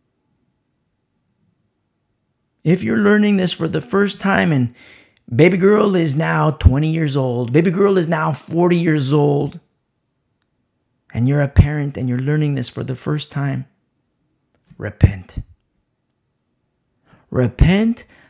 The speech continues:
Come to Jesus. Believe in him. And if that's you, hit pause, listen to the message, how to commit your life to Christ. You commit your life to Christ right here, right now.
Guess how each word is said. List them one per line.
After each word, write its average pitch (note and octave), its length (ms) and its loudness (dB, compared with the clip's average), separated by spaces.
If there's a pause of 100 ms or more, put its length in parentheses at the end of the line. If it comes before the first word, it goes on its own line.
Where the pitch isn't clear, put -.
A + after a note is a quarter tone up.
(500)
Come B3+ 380 4
to C4+ 160 0
Jesus. D3 560 2
Believe F3+ 600 4
in C4 120 4
him. E3 500 4
And B2 140 0
if C#3 120 0
that's A#3 360 -2
you, A#3+ 140 4
hit E3+ 220 4
pause, E3 340 4
listen F3 260 -2
to E3 40 -2
the E3 120 -2
message, E3 320 -2
how C#3 120 0
to D#3 80 2
commit D3 240 0
your D#3 80 -2
life D#3 180 0
to C#3 60 -4
Christ. - 280 -4 (240)
You D3 100 8
commit D#3+ 280 2
your D#3 100 -4
life D3+ 200 -4
to C#3+ 60 -8
Christ C3+ 300 -4 (160)
right D3 240 2
here, D3+ 280 2 (160)
right B2+ 300 0
now. G#2+ 320 -4